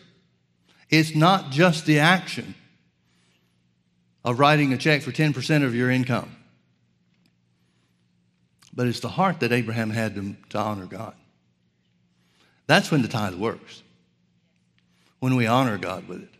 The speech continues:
Well, let me start again.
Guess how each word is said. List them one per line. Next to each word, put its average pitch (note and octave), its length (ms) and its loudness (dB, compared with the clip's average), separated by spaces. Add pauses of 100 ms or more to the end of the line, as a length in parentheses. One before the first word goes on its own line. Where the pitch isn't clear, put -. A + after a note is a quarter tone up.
(3000)
Well, G#2 80 -6
let A#2 100 2
me C#3 60 4
start D3 220 4
again. B2 280 2